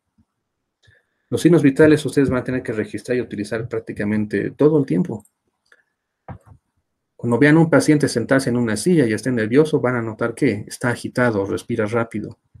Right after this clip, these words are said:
Si buscan el pulso, el pulso va a estar acelerado.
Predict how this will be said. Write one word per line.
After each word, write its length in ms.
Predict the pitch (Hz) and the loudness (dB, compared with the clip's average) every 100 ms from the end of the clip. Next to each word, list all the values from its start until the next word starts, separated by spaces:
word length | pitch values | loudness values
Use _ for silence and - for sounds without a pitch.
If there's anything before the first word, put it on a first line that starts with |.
| _ _ _ _ _ | _ _ _ _ _
Si 140 | - 113 | -8 -4
buscan 320 | 120 - 107 | -2 0 -2
el 120 | 104 | 0
pulso, 520 | 170 208 - 104 113 | 4 2 4 0 0
el 160 | 120 104 | -2 -4
pulso 240 | 123 113 | -6 0
va 80 | 104 | 0
a 20 | |
estar 360 | 95 113 147 160 | 0 -2 -4 -6
acelerado. 720 | - - 98 95 104 101 98 | -12 -10 -8 -6 -4 -6 -10